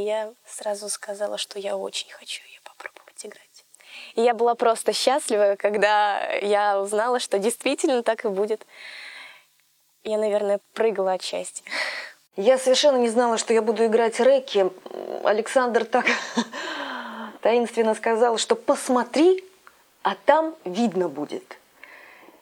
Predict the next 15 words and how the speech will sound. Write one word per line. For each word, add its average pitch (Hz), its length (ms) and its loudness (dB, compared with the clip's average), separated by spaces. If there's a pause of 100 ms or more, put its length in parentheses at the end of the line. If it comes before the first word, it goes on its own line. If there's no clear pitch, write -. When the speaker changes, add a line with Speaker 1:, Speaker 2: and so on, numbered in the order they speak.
(160)
Speaker 2:
Я 269 200 6
смотрела 277 640 4
и, 262 380 4
э, 214 300 4
в-, 190 420 -6
примеривала 262 760 4
практически 240 680 -2
каждый 240 340 -2
персонаж 240 600 0
на 214 100 -4
себя, 196 420 -4
каждый 202 340 -2
образ. 165 500 0
Но 233 160 4
в-, 226 100 -6